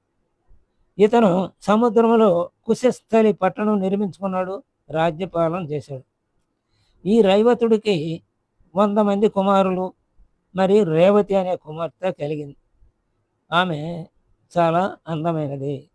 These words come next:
ఈ రేవతి, అలాగే అక్కడ దక్ష ప్రజాపతి కూడా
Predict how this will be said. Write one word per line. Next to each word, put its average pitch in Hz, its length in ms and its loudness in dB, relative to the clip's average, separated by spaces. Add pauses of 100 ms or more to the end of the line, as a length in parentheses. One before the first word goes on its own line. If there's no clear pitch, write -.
(240)
ఈ 196 100 2
రేవతి, 196 760 0 (580)
అలాగే 196 460 2
అక్కడ 180 360 -4
దక్ష - 200 -6 (200)
ప్రజాపతి 220 580 0
కూడా 240 500 0